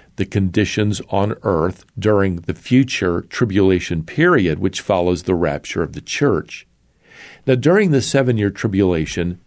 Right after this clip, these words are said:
millions of people are going to be saved, including many Jewish people. Now, it's,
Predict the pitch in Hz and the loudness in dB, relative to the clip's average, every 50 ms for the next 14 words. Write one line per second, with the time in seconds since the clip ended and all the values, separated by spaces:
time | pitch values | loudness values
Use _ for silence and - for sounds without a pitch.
0 | _ - - 101 107 123 160 196 233 220 190 175 - - 131 - - - - 123 | _ -8 -6 -2 2 2 4 4 4 2 2 0 0 -2 -4 -6 -6 -8 -6 -4
1 | 107 - - 80 80 82 87 - - - - 113 95 127 123 117 101 95 92 90 | -4 -4 -4 -2 -2 -2 -2 -4 -6 -6 -4 -2 2 2 2 2 2 0 -2 -2
2 | 87 - - - - 98 85 73 67 - - - - - - - - - - - | -2 -4 -4 -2 0 0 0 0 -2 -6 -10 -16 -20 -20 -20 -20 -20 -20 -20 -20
3 | - _ - 120 120 - - - - 254 254 202 123 95 87 85 95 110 - - | -18 _ -6 -4 -4 -4 -4 -2 2 4 4 4 4 2 0 0 -4 -6 -8 -10
4 | - - 107 110 123 147 160 127 107 110 107 95 107 147 147 107 80 - - - | -6 -4 0 2 2 2 2 2 0 0 -2 0 0 2 2 2 0 -2 -8 -8
5 | - - 143 - - - - - - - 92 104 107 107 107 101 - - - | -4 -2 -2 -2 -2 -2 -4 -4 -4 -4 -2 0 0 0 0 -2 -6 -10 -12